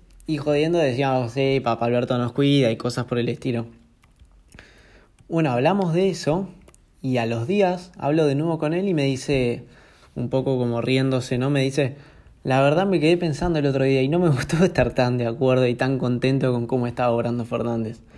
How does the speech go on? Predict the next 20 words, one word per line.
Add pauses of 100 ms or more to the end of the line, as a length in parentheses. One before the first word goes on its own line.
(320)
Me
dice
esto
porque
está
en
contra
de
todo
el
movimiento, (480)
todo
el,
del
partido
político
al
que
pertenece,
¿no?